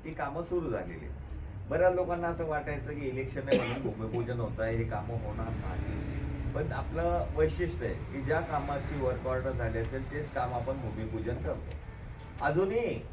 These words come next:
आमदार लता सोनवणेच्या कालखंडाचे जवळपास दीडशे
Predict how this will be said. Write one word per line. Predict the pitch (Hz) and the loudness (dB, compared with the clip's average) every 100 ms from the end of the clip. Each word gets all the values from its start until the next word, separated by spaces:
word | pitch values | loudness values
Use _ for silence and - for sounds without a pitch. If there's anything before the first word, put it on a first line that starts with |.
| - | -6
आमदार | 113 147 151 139 | -4 0 0 2
लता | 127 151 156 | 0 0 0
सोनवणेच्या | 147 127 123 127 139 139 139 | -2 -2 -2 -4 -2 -2 0
कालखंडाचे | 123 120 120 117 113 117 113 127 | 0 0 0 0 0 0 -2 0
जवळपास | 120 117 113 131 135 - - - - - - - 131 | 2 2 2 0 0 0 -2 0 0 0 -2 0 2
दीडशे | 131 - | 2 2